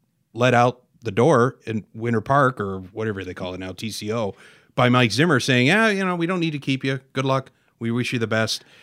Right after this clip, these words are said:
And you got an offensive guy against a crusty old defensive guy whose team is now, the Vikings, morphing into an offensive kind of jugger-, not a juggernaut, but a team that is defined by its offense. All of that being said, I think this is a clash of egos.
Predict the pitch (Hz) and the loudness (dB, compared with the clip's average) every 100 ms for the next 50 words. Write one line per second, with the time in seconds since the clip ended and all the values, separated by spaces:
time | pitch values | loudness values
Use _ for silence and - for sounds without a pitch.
0 | _ _ 123 127 123 123 - _ - 135 | _ _ 2 4 4 2 0 _ -2 4
1 | 147 139 127 135 202 214 196 180 143 165 | 6 4 4 4 4 0 -2 -2 2 4
2 | 160 156 131 127 - - 160 - 143 135 | 4 2 0 -2 -4 -2 -2 0 0 2
3 | 120 202 175 143 120 113 113 117 117 - | 2 0 0 -2 -2 2 4 4 0 -4
4 | - _ - 127 - 160 143 117 135 131 | -20 _ -8 -6 -2 2 2 2 2 2
5 | 120 - - 131 160 131 110 120 131 127 | 0 -6 -4 -2 2 0 2 2 0 2
6 | 123 117 113 110 123 131 135 117 110 - | 2 4 2 2 0 2 0 -2 -6 -8
7 | - _ _ _ - 143 131 101 - - | -18 _ _ _ -2 2 2 0 -8 -20
8 | _ _ 101 120 196 147 117 139 107 90 | _ _ -4 0 2 0 -2 -4 -4 -2
9 | 120 117 98 95 107 101 - 131 117 98 | 0 2 2 0 -2 -2 2 4 4 0
10 | 92 90 135 151 110 104 156 156 98 - | -6 -2 0 2 0 0 0 -2 -8 -18
11 | - - _ _ - 220 262 220 202 202 | -20 -20 _ _ 4 6 8 8 4 4
12 | 170 - 196 110 - - 156 190 202 185 | 2 4 4 4 0 2 2 4 0 0
13 | 175 156 139 - 160 156 147 165 190 - | -2 -2 -4 0 2 2 0 0 0 -2
14 | - | -6